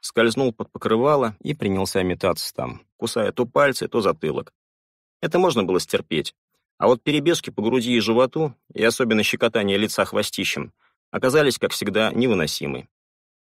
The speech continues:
Айви восстала с горьким длинным вздохом и замерла, покачиваясь.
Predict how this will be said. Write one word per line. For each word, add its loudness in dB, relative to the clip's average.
Айви 4
восстала 2
с -8
горьким 0
длинным 0
вздохом 0
и -2
замерла, 2
покачиваясь. -6